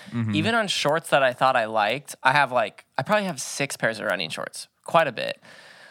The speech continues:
Speaker 2: I only ever go to the same two now because for the long runs, dude, I start to chafe in weird spots after, you know,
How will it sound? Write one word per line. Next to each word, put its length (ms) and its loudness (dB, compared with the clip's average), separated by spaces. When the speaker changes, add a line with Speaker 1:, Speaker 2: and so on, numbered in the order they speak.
Speaker 2:
I 180 4
only 300 0
ever 220 2
go 180 0
to 80 -4
the 80 -6
same 260 -2
two 360 -2
now 320 2
because 320 -2
for 120 -2
the 60 -2
long 320 2
runs, 320 0
dude, 220 -4
I 80 0
start 240 -2
to 80 -8
chafe 520 -2
in 220 -8
weird 320 -4
spots 500 0
after, 720 0
you 140 -4
know, 300 -4